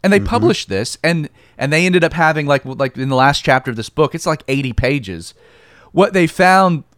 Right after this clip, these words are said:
Speaker 1: that was lacking was Bible teaching. <laughs>
Speaker 2: Mm-hmm. Mm-hmm.
Speaker 1: Like, from their own words, it was,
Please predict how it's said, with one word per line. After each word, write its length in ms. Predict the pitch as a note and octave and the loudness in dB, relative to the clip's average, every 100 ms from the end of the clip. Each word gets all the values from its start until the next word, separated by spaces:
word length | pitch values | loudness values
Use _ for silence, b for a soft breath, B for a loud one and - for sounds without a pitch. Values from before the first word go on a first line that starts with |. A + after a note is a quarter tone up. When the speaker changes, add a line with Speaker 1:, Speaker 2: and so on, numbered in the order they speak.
| B2 | -4
Speaker 1:
that 260 | C#3 C#3 | 0 0
was 160 | C#3 A2+ | -2 -2
lacking 540 | A2 B2 - F#3+ A3 _ _ _ _ _ _ _ _ _ _ _ _ _ _ _ _ - | 0 0 0 -6 -6 _ _ _ _ _ _ _ _ _ _ _ _ _ _ _ _ -2
was 160 | E3+ | 0
Bible 260 | G#3 C#4+ - | 0 0 -2
teaching. 400 | A2+ F2 - - | -6 -10 -14 -8
<laughs> 40 | E3+ | -6
Speaker 2:
Mm-hmm. 480 | G#2+ G#2 - G#2+ B2+ | -2 0 0 -2 -8
Mm-hmm. 340 | - - G2 B2 | -10 -10 -4 0
Speaker 1:
Like, 120 | F#3 G3 _ - - - | -2 -4 _ -20 -20 -4
from 220 | G#3 G3 | 0 2
their 200 | G3+ G3 | 2 2
own 240 | F#3+ F3+ | 2 2
words, 680 | D#3 A3 E3+ A2+ A#2 - - _ | 2 2 2 0 -4 -10 -14 _
it 180 | - E3 | -4 -4
was, 360 | D#3+ D#3 C3 - | -2 -4 -6 -14